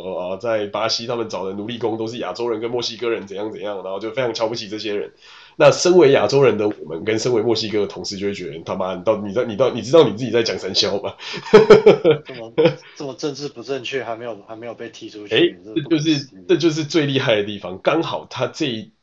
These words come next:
Speaker 1: 我觉得这有时候真的就是某种程度上的，就是时也运也命也。刚好他就在这些，就是黑人的命也是命啊，然后亚-，亚洲 Stop Asian Hate 的这些事情的，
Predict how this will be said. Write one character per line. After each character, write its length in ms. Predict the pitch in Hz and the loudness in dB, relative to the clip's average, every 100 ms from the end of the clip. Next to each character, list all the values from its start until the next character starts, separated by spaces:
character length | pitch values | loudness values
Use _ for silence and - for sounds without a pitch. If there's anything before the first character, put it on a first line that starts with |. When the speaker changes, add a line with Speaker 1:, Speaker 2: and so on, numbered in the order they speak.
| - | -6
Speaker 1:
我 100 | 127 | -2
觉 120 | 151 | -2
得 40 | |
这 140 | 143 180 | 2 2
有 120 | 101 | 2
时 120 | 120 | -2
候 80 | 117 | -2
真 120 | 123 | -2
的 80 | 110 | -2
就 80 | 110 | -4
是 180 | 113 | -8
某 260 | 104 98 107 | -4 -2 -2
种 180 | 90 90 - | -4 -12 -12
程 220 | 110 98 | -10 -8
度 120 | 117 | -6
上 280 | 110 98 92 | -4 -4 -6
的， 200 | 87 85 | -12 -14
就 120 | 107 | -12
是 160 | 101 107 | -10 -10
时 220 | 98 98 | -10 -10
也 120 | 101 | -10
运 200 | 92 107 | -8 -8
也 80 | 90 | -8
命 220 | 87 101 - | -12 -14 -14
也。 100 | - _ _ | -20 _ _
刚 160 | - 151 | -4 -2
好 160 | 139 92 | -2 -2
他 100 | 117 | -2
就 140 | 123 | -2
在 160 | 127 117 | -2 -2
这 120 | 117 | -4
些， 380 | 117 107 110 110 _ _ _ | -4 -2 -4 -8 _ _ _
就 100 | - | -12
是 380 | 107 117 104 98 107 _ _ | -8 -4 -6 -8 -14 _ _
黑 200 | - 131 | -6 0
人 200 | 131 113 | 2 0
的 80 | 110 | -2
命 180 | 113 120 | -4 -4
也 120 | 95 | -6
是 120 | 104 | -8
命 260 | 120 123 110 | -4 -4 -2
啊， 200 | 101 98 | -4 -4
然 120 | 95 | -2
后 140 | 104 110 | -2 -2
亚-， 260 | 95 87 82 | -4 -8 -4
亚 180 | 101 92 | -2 -2
洲 360 | 131 131 131 | -2 -2 -4
Stop 400 | 113 - 139 131 | -8 -2 0 0
Asian 280 | 131 120 127 | -4 -4 -2
Hate 180 | 139 113 | -2 -2
的 80 | 104 | -2
这 100 | 113 | -4
些 100 | 113 | -4
事 140 | 110 | -4
情 240 | 107 92 87 | -8 -10 -10
的， 300 | 92 90 | -12 -12